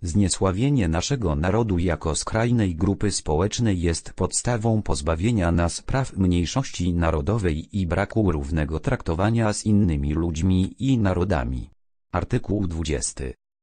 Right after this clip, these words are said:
Tradycyjne przywiązanie do ekspertów i specjalistów decydujących o naszym losie stanowi rażące naruszenie wszelkiego prawa narodów do samostanowienia.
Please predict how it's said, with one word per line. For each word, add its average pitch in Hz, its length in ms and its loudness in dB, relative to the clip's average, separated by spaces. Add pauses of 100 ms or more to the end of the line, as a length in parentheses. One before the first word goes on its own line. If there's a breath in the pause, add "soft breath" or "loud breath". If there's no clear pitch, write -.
(140)
Tradycyjne 80 760 0
przywiązanie 82 760 0
do 73 280 -2
ekspertów - 840 -4 (100)
i 101 60 -6
specjalistów 104 960 -2
decydujących 85 880 0
o 92 140 2
naszym 87 420 2
losie 87 340 0
stanowi 90 540 0
rażące 82 540 0
naruszenie 90 640 0
wszelkiego 95 580 0
prawa 104 400 0
narodów 82 540 0
do 73 160 -2
samostanowienia. 85 1080 -2